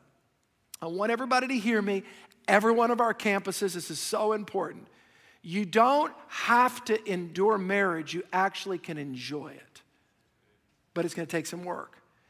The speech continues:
and willingness. I've been married twenty-six years, and it's work and willingness to deal with, watch this,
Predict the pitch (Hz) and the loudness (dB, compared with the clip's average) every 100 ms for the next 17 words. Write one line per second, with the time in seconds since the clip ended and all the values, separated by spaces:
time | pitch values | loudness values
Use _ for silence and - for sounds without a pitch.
0 | _ _ - 160 160 170 156 120 - - | _ _ -8 -4 -2 -2 -2 -8 -12 -14
1 | - - _ _ _ _ _ _ _ _ | -14 -16 _ _ _ _ _ _ _ _
2 | _ 185 262 185 180 190 180 - 175 - | _ -2 0 0 -2 -4 -6 -6 -8 -8
3 | - - - _ _ 180 170 - - _ | -8 -10 -16 _ _ -6 -6 -8 -18 _
4 | - 190 233 254 - 180 196 208 190 175 | -4 0 0 -2 -8 -4 -2 0 -2 -4
5 | - - - 160 151 185 226 240 202 - | -8 -16 -10 -8 -4 -2 -2 -2 -4 -2
6 | 202 247 233 - 190 165 | 0 0 0 -6 -6 -6